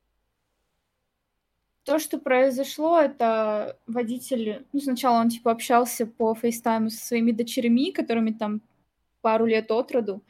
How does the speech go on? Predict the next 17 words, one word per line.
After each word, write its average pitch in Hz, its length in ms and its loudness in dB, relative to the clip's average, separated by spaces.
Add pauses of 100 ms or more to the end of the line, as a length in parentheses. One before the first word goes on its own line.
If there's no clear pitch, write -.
(320)
а 226 80 0
потом 233 320 0
он 247 140 0
мне 240 140 2
начал 233 280 -2
говорить 233 400 0
про 240 80 -4
своих 233 300 -2
любовниц 247 760 2
и 233 420 2
ко - 120 0
мне 226 180 4
приставать. 208 640 -4
Я 226 80 -8
такая: 220 280 -4 (120)
Пиздец, 226 640 0 (360)
просто 220 640 0